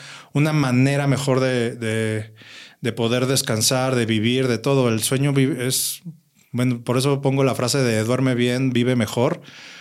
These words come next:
porque es real, ¿no? Digamos, el dormir es un tercio de nuestra vida. Si no dormimos bien, va a afectar los otros dos tercios. Entonces, no es tan difícil este, imaginárselo,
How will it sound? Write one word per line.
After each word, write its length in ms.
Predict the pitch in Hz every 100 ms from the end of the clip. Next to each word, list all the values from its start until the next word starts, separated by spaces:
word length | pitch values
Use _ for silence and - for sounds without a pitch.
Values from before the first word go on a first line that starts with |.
| -
porque 340 | - 123 127 143
es 100 | 147
real, 540 | 165 170 139 107 - -
¿no? 300 | 120 160 208
Digamos, 640 | 139 127 123 113 - - _ _ _ _ _ _
el 180 | 123 131
dormir 320 | 135 139 160
es 140 | 170 170
un 180 | 160
tercio 320 | 160 151 143 160
de 140 | 120
nuestra 340 | 110 101 104
vida. 320 | 107 107 104 - - - - - -
Si 160 | - 117
no 160 | 139
dormimos 420 | 180 180 185 180 143
bien, 480 | 143 147 175 - - 123
va 60 | 147
a 40 |
afectar 340 | 170 175 170
los 180 | 165 156
otros 240 | 175 165 156
dos 180 | 160
tercios. 540 | - 175 - 120 - -
Entonces, 720 | 156 131 147 143 156 151 147
no 100 | 139
es 100 | 147
tan 140 | 165 156
difícil 680 | 143 165 - 135 123 110 - _ 208 190
este, 380 | 139 120 - 117
imaginárselo, 800 | 110 117 - 127 165 165 107 101